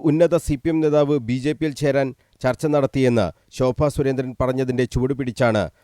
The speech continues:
അത് ഇ പി ജയരാജനാണെന്ന് കെ സുധാകരൻ പറഞ്ഞത്. പിന്നീട് ശോഭാ സുരേന്ദ്രൻ ഇ പി തന്നെയാണ് ചർച്ച നടത്തിയതെന്ന്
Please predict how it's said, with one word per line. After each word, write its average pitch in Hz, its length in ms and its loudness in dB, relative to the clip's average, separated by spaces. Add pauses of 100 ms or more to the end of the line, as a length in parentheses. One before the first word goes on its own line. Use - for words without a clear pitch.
(100)
അത് 113 300 0
ഇ 117 100 -2
പി 139 160 -2
ജയരാജനാണെന്ന് 123 880 0 (280)
കെ 120 120 -2
സുധാകരൻ 117 560 -2
പറഞ്ഞത്. 107 480 0 (320)
പിന്നീട് 117 280 0
ശോഭാ 120 360 -2
സുരേന്ദ്രൻ 117 480 -2 (220)
ഇ 120 120 0
പി 139 260 -4
തന്നെയാണ് 120 380 0
ചർച്ച 127 220 -8
നടത്തിയതെന്ന് 120 640 0